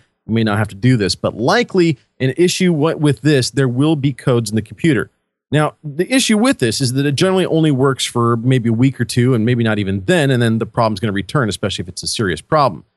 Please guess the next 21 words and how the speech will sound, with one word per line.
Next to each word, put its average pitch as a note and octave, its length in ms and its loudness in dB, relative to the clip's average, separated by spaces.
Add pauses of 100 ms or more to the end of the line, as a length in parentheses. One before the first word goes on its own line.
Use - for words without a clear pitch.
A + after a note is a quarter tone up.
(260)
I've D#3+ 80 -6
heard F3 100 -2
of A2+ 80 -4
people C3+ 240 -2
trying C3 300 -2
to A2 180 -2
add B2+ 140 0
a G2 40 -2
friction - 460 -2
modifier G2 680 0
to, G2+ 440 -2
um, G2+ 220 -2
their G2 200 0
transmission G#2 600 -4
fluid G2 220 -4
to G2 40 -6
try G#2 200 -4
and F#2 120 -4
fix - 280 -4
a - 40 -14
problem. A#2+ 440 0